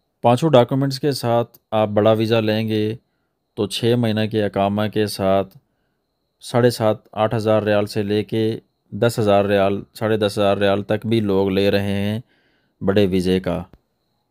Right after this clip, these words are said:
और इसका जब एक साल का आप अकामा रिन्यू करेंगे या हिसाब किताब करेंगे तो ये आपको बारह हज़ार रियाल अकामे की रिन्यूअल की फ़ीस और मिनिमम छः हज़ार रियाल आपको इसकी कफालतें पड़ जाएंगी। यानी एक साल का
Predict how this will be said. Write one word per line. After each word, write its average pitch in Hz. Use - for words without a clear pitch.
और 104
इसका 127
जब 110
एक 123
साल 123
का 123
आप 113
अकामा 107
रिन्यू 107
करेंगे 110
या 107
हिसाब 104
किताब 107
करेंगे 104
तो 107
ये 104
आपको 104
बारह 113
हज़ार 104
रियाल 104
अकामे 104
की 120
रिन्यूअल 107
की 117
फ़ीस 117
और 104
मिनिमम 123
छः 110
हज़ार 101
रियाल 98
आपको 98
इसकी 101
कफालतें 104
पड़ 104
जाएंगी। 101
यानी 107
एक 123
साल 107
का 104